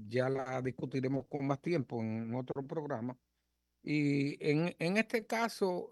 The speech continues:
eh, en que nosotros estamos ya hablando del comienzo de las vacunaciones, etcétera, eh, pues se han dado muchas campañas de vacunación, inclusive cuando se creó la vacuna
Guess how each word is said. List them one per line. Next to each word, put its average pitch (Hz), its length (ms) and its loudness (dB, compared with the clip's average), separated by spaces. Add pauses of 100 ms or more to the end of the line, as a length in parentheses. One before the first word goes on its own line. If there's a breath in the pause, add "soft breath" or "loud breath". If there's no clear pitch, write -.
eh, 131 600 0
en 135 160 0
que 131 240 -2
nosotros 165 440 0
estamos 160 520 -2 (440 soft breath)
ya 143 180 4
hablando 156 340 4
del 131 160 2
comienzo 131 720 0
de 127 60 0
las 117 180 -2
vacunaciones, 113 880 -2
etcétera, 104 640 -4 (720)
eh, 120 160 0
pues 123 220 -2
se - 80 2
han 135 100 4
dado 143 140 2
muchas 151 420 -2
campañas 160 920 -2
de 143 80 0
vacunación, 135 760 -2
inclusive 139 640 0 (380 soft breath)
cuando 123 260 2
se 120 220 -4
creó 123 320 -2
la 151 140 -2
vacuna 147 760 -2